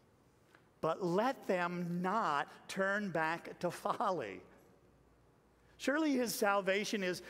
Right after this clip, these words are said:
is near to those who fear him, that glory may dwell in our land.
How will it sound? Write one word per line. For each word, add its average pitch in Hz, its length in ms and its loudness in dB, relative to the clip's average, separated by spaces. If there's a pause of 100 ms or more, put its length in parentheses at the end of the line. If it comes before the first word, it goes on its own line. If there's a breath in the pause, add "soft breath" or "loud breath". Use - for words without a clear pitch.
is 180 260 0
near 175 280 2
to 214 120 0
those 185 380 2
who 160 140 0
fear 170 300 0
him, 233 220 0
that 160 180 0
glory 196 400 2
may 180 380 0
dwell 160 640 0 (260 loud breath)
in 185 360 0
our 156 360 2
land. 123 340 -2